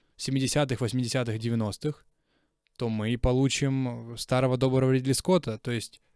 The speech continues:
человека, который уже уверенно себя чувствует на площадке с любым калибром актёров,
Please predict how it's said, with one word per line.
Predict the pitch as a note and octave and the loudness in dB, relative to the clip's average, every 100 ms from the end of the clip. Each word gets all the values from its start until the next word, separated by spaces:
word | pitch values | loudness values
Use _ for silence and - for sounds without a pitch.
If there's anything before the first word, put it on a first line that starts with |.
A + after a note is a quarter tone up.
| _ _ _ _ _ | _ _ _ _ _
человека, | - C3+ D#3+ F3 | -6 -2 0 0
который | C#3 - C#3 | 0 2 2
уже | C#3+ C3+ C3 D3 | 2 2 4 4
уверенно | C#3 B2 C#3+ C#3+ | 4 4 6 4
себя | - C3 | 2 0
чувствует | B2 C#3 C3 | 2 0 0
на | C3 | 0
площадке | B2 - D3 C3+ | 0 0 0 -2
с | - | -2
любым | B2 C#3+ | 0 0
калибром | C#3 A#2+ C3 B2+ A#2 A2+ _ _ _ _ _ _ - | 0 0 0 0 -2 -6 _ _ _ _ _ _ -8
актёров, | B2+ - A#2 G2+ A2 | -6 0 0 0 -4